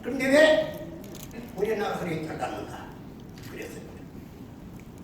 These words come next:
어떤 대-, 법원장들 모임 자리에 가서는 인권, 법이냐 주목이냐 그랬어요.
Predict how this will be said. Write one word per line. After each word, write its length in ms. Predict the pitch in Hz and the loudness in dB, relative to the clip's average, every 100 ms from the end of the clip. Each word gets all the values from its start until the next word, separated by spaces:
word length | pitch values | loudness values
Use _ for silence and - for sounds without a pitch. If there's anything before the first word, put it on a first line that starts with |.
| - - - - - - | -14 -14 -14 -14 -14 -4
어떤 340 | 190 190 196 175 | 0 0 0 2
대-, 420 | 175 220 - - | 2 2 0 -2
법원장들 600 | 196 214 220 233 220 233 - | 0 2 4 2 2 2 4
모임 280 | 240 240 | 4 6
자리에 280 | 247 240 240 | 6 6 6
가서는 640 | 240 - 277 349 - - - - - - - - - | 4 6 8 8 6 0 -4 -10 -12 -12 -14 -10 6
인권, 560 | 294 381 269 - - - - - - - - - - - - - - - - - | 10 10 8 6 2 -4 -8 -12 -14 -14 -14 -14 -14 -14 -14 -14 -14 -14 -14 2
법이냐 500 | 214 262 370 370 381 | 6 10 12 12 12
주목이냐 420 | - 392 403 302 | 10 10 12 10
그랬어요. 380 | - - - - | 8 2 -2 -4